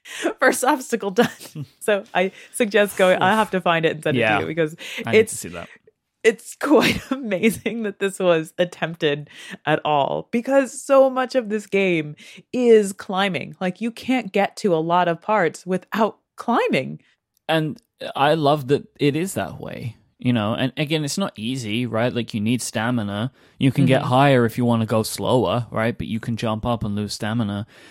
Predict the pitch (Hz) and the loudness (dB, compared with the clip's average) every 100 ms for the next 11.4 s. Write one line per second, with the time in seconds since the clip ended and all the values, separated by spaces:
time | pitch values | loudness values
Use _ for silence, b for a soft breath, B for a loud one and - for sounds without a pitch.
0 | B B 151 143 - 147 - 143 165 151 | B B 0 0 0 -2 2 2 4 4
1 | 139 120 135 151 143 - 117 135 185 - | 4 4 2 2 0 -2 -2 -2 -4 -8
2 | 131 110 127 147 _ _ 120 117 120 151 | -8 -4 -4 -4 _ _ 0 2 6 6
3 | 151 117 135 123 113 120 - 113 - - | 6 6 2 2 0 -2 -6 -10 -10 -6
4 | 151 160 147 139 b b b b b b | 0 0 0 -4 b b b b b b
5 | b _ _ _ _ _ - - 180 - | b _ _ _ _ _ -12 -10 -6 0
6 | 220 - 180 - 226 220 190 147 170 185 | 0 0 -2 0 2 0 -2 -4 -2 -2
7 | 185 151 156 143 139 143 131 117 120 117 | -2 -2 0 2 2 4 4 2 -2 -4
8 | 120 - - 117 110 104 101 98 - - | -6 -8 -6 -4 -4 -4 -8 -12 -14 -14
9 | 107 107 - 120 180 170 135 123 139 127 | -14 -10 -8 0 4 6 4 4 0 0
10 | 151 170 - 143 127 120 113 120 113 107 | 0 0 -2 -2 0 -2 0 0 0 0
11 | 104 104 - | -4 -8 -10